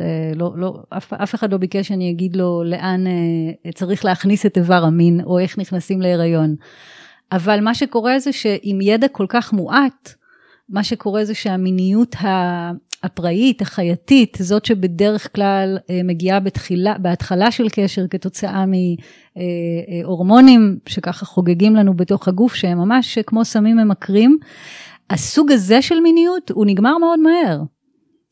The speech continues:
כי זה גל הורמונלי שיש לו נקודת התחלה ונקודת סיום,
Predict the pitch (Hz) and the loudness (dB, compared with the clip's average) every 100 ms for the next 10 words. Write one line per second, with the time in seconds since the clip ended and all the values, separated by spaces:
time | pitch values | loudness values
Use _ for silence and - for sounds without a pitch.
0 | - - 220 180 185 170 233 311 285 247 | -20 0 2 4 4 6 6 6 6 4
1 | 220 196 190 220 320 - 202 196 214 208 | 4 2 2 2 0 0 0 0 -2 -4
2 | 202 196 208 214 - 208 208 202 190 180 | -2 -2 -2 -4 -4 -2 -2 -2 -4 -2
3 | 190 190 - 180 208 349 | -2 -4 -6 0 2 2